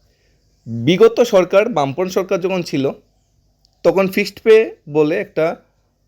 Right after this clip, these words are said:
নতুন অধ্যায় শুরু করেছিল। সেই অধ্যায় এখনও পর্যন্ত চলছে। বর্তমান সরকারকেও সেটাকে অ্যাডপ্ট করে নিয়েছে। যেখানে ওল্ড পেনশন স্কিম, অনিয়মিত, নিয়মিতকরণের যে জিনিসগুলো আছে,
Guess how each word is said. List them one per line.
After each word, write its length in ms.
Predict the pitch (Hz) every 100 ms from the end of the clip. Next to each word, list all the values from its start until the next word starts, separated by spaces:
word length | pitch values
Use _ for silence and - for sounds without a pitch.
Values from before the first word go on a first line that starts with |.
| -
নতুন 240 | 151 139
অধ্যায় 360 | 143 117 113 156
শুরু 220 | 170 160
করেছিল। 400 | 151 147 - 139 - _ _ _ _ _ _ _ _ _ _
সেই 300 | - - 233
অধ্যায় 560 | 233 170 165 208 214 214 - _ -
এখনও 300 | 156 196 208
পর্যন্ত 280 | 196 196 190
চলছে। 460 | - 147 143 196 - _ _ _ 139
বর্তমান 320 | 135 - 175
সরকারকেও 540 | 170 151 156 156 185 196
সেটাকে 380 | - 131 143 -
অ্যাডপ্ট 280 | - 123 135
করে 160 | - 160
নিয়েছে। 360 | 151 139 139 - _ _ _ _ _ -
যেখানে 280 | 156 190 220
ওল্ড 280 | 190 202 196 -
পেনশন 360 | 208 196 202
স্কিম, 380 | 196 202 196 233 - _
অনিয়মিত, 420 | 165 170 185 190 196
নিয়মিতকরণের 960 | 170 160 170 190 180 180 180 180 160
যে 380 | 160 175 175 - _ _ _ _ _ -
জিনিসগুলো 500 | 120 151 185 156 135
আছে, 300 | 117 113 214